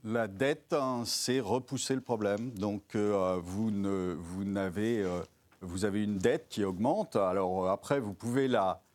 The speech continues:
la mutualiser et puis dire où on verra la répartition plus tard. <laughs> Mais ça n'empêche que la répartition, il y aura à un moment et que cette répartition, euh, tombera évidemment sur, euh, avec la même clé de répartition très probablement que le poids dans la B C E.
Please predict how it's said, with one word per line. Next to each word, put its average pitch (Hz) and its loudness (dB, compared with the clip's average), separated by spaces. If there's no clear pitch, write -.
la 110 2
mutualiser 120 2
et 131 0
puis 104 -4
dire 120 2
où 113 0
on 113 2
verra 113 4
la 110 4
répartition 113 -2
plus 113 -4
tard. 185 2
<laughs> - -20
Mais 240 2
ça - 2
n'empêche 160 2
que - -2
la 120 4
répartition, 113 -2
il 156 0
y 139 4
aura 147 0
à 120 2
un 120 0
moment 127 -2
et 110 -2
que 131 -2
cette 117 -2
répartition, 135 -2
euh, 117 2
tombera 117 0
évidemment 135 0
sur, 127 0
euh, 107 2
avec 107 0
la 110 0
même 123 0
clé 139 0
de 117 -2
répartition 110 -2
très 117 -4
probablement 107 -2
que 110 -4
le 98 -2
poids 127 -2
dans 113 0
la 104 0
B 101 -2
C 110 -2
E. 185 0